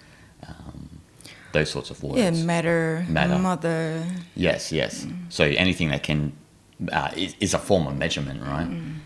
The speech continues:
Speaker 1: So, and that's, uh, yeah, the crux of those words. So, <clears throat> so we have the measurement of reality. So what we're talking about here is, uh,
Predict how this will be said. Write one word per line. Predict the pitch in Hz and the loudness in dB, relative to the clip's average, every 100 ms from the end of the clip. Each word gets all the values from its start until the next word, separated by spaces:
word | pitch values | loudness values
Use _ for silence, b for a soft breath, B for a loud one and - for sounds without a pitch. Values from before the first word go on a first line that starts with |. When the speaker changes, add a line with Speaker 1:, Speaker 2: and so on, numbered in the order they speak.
| - | -14
Speaker 1:
So, | - - 78 67 65 B B B B B - | -6 6 6 6 0 B B B B B 0
and | 82 | 6
that's, | 85 85 - - - - - - | 8 8 4 -4 -8 -20 -16 -8
uh, | - | -6
yeah, | 73 98 - | 2 4 4
the | 80 | 2
crux | - 131 - | 8 8 8
of | |
those | 76 76 | 4 4
words. | 85 80 - | 4 2 2
So, | - 85 78 B B B B - - - | 6 8 8 B B B B -20 -10 6
<clears throat> | - - 87 | 8 8 4
so | - 110 | 10 12
we | 110 | 12
have | 139 95 - - - | 12 12 2 -14 -6
the | 90 | 2
measurement | 85 95 110 98 90 85 | 6 8 8 6 2 2
of | 76 | 0
reality. | 71 73 92 82 - | 4 10 10 10 4
So | - 87 | 8 10
what | 95 110 | 12 8
we're | 101 | 6
talking | - 113 110 87 | 6 6 6 2
about | 80 80 76 | 6 8 6
here | 82 78 78 71 - b b b b | 4 4 4 4 -2 b b b b
is, | - 82 76 - - - - - - - - | 0 2 2 0 -4 -6 -14 -20 -20 -20 -20
uh, | - | -20